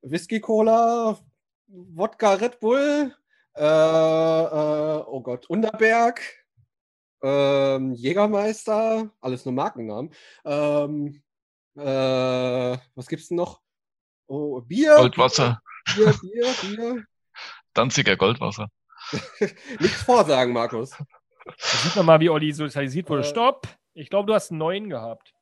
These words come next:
Speaker 1: Ich hab's, ich hab sogar mitgezählt, Martin.
Speaker 3: Vor lauter Freude ist gerade mein Kugelschreiber auch so explodiert wie eine
Speaker 1: <laughs>
Speaker 3: Feuerwehr. Guck mal.
Speaker 1: Ich hab mit-, ich hab mitgezählt, Martin. Waren keine neun.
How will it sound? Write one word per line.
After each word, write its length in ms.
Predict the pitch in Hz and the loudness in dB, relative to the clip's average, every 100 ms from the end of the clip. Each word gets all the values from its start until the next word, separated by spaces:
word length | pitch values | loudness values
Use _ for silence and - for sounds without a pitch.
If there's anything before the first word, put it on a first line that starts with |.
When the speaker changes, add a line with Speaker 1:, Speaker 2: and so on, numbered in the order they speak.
| _ | _
Speaker 1:
Ich 120 | - | -16
hab's, 480 | 156 _ _ _ _ | -16 _ _ _ _
ich 80 | _ | _
hab 80 | 151 | -4
sogar 160 | 165 151 | -2 -6
mitgezählt, 420 | 151 139 117 113 | -6 -8 -10 -10
Martin. 380 | 113 - 120 - _ | -12 -14 -20 -20 _
Speaker 3:
Vor 160 | 143 | 0
lauter 180 | 160 180 | 2 2
Freude 280 | - 170 202 | 2 2 2
ist 100 | - | 2
gerade 220 | 175 175 | 2 2
mein 200 | 165 156 | 2 0
Kugelschreiber 580 | - 240 262 - 127 123 | -2 -2 0 2 2 2
auch 140 | 127 | 0
so 140 | - 151 | -2 -4
explodiert 480 | 135 - 147 160 | -4 -4 -4 -4
wie 60 | 208 | 2
eine 80 | 214 | 2
Speaker 1:
<laughs> 20 | |
Speaker 3:
Feuerwehr. 540 | - 247 214 123 113 113 | 6 6 6 4 2 -2
Guck 180 | 208 | -6
mal. 200 | 123 107 - | -8 -10 -10
Speaker 1:
Ich 160 | 143 | -2
hab 80 | - - - | 0 0 -4
mit-, 240 | 180 - | -6 -6
ich 80 | - | -6
hab 120 | 160 | -4
mitgezählt, 440 | 190 - 139 127 123 | -4 -6 -6 -6 -4
Martin. 300 | 117 120 120 | -6 -6 -6
Waren 160 | 131 | -6
keine 200 | 131 117 | -4 -6
neun. 320 | 110 117 127 | -8 -10 -12